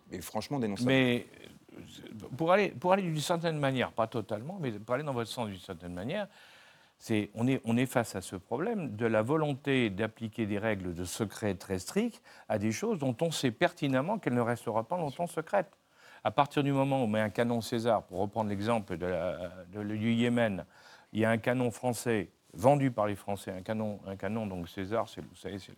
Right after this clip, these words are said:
Speaker 2: ca-, le meilleur canon, paraît-il, de, de le moment, bon, qui est en, en Arabie Saoudite et qui tire au Yémen. Bon, il y a ceux qui vont vous dire, puisqu'il est en Arabie Saoudite,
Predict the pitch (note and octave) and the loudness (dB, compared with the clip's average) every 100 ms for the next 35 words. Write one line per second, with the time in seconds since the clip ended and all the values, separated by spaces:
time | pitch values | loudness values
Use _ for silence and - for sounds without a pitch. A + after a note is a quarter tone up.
0 | - - B1 D2+ G#2 A2+ G2+ - G#2 A2+ | -18 -18 -16 -6 -2 -2 -4 -4 -4 -4
1 | G2+ E2 F#2+ G#2 E2 E2 F#2+ F#2+ A2+ D#3+ | -6 -6 -6 -6 -6 -8 -8 -2 0 2
2 | G#3+ G#3+ - - - - A2+ - - _ | 2 0 -10 -20 -16 -6 -6 -6 -20 _
3 | C3+ B2+ - - E3+ D#3 - C#3+ D3 C3 | 0 2 0 2 2 4 2 2 4 4
4 | B2+ B2+ A#2+ B2+ A#2+ A#2 B2 A2+ G2 F#2 | 2 0 0 0 0 2 2 2 -2 -4
5 | A2+ B2 D3 B2 E2 - G#2 F#2 A#2+ G3 | -4 2 6 6 4 -2 -2 0 2 2
6 | A#3 G3+ - - - - A#2 G#2 - - | 2 -2 -10 -20 -20 -2 -2 -2 -6 -20
7 | _ B2+ C#3 E3 C3 B2 B2 A#2+ A#2+ A2+ | _ 2 4 4 4 4 4 4 2 0
8 | - C#3+ - B2 A2+ G#2+ G2+ G2+ G2+ G2 | 0 -2 2 2 2 2 2 2 0 -2
9 | G#2 G2+ G#2 G2+ | -2 -2 -2 -6